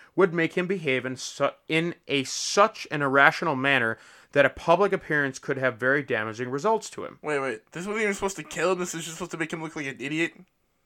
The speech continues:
Speaker 1: Well, in this plan, they weren't planning on killing him, right? They were going away from killing him to, like, making him look stupid.
Speaker 2: The fuck was in this drug? <laughs>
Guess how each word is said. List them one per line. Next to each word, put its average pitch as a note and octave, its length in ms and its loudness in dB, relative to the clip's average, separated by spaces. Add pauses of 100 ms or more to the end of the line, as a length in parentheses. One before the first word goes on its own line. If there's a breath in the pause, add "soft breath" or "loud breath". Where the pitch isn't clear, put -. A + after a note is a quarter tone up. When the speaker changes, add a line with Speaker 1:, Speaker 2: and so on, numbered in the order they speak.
(160)
Speaker 1:
Well, F3+ 520 6
in D#3+ 160 2
this F#3+ 180 2
plan, C3+ 460 -2
they C3+ 100 4
weren't C3 240 0
planning A#2+ 320 -2
on G2 100 -6
killing G2 300 -2
him, F#2 100 -12
right? A2+ 160 -2
They C#3 120 2
were C3+ 100 2
going D#3+ 300 0
away D3 280 0
from C#3 200 -8
killing A#2 320 -4
him A2 260 -6 (380)
to, D3+ 240 2
like, C3+ 260 4
making C#3+ 300 2
him B2 200 -2
look A#2+ 140 0
stupid. - 600 -10 (1080)
Speaker 2:
The C4+ 80 -8
fuck C#4 300 0
was A#3 140 0
in C4 120 2
this C#4+ 160 -4
drug? D3+ 360 0
<laughs> - 40 -12